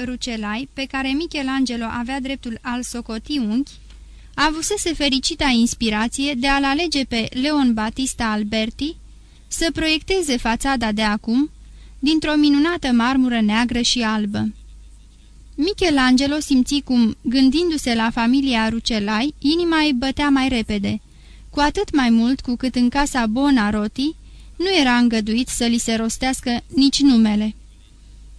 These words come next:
Deși nu pătrunsese niciodată înăuntrul palatului lor de pe Via de la Vinia Nova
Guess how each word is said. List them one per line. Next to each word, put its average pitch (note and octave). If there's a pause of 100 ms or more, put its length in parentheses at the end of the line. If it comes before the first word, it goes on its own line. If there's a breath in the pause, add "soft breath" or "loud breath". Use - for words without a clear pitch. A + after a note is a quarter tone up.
(580)
Deși E4+ (120)
nu F4+
pătrunsese C4
niciodată C4+
înăuntrul A3+
palatului A#3
lor A#3+
de G#3+
pe G#3+
Via A3+
de G#3+
la G#3
Vinia A#3
Nova G#3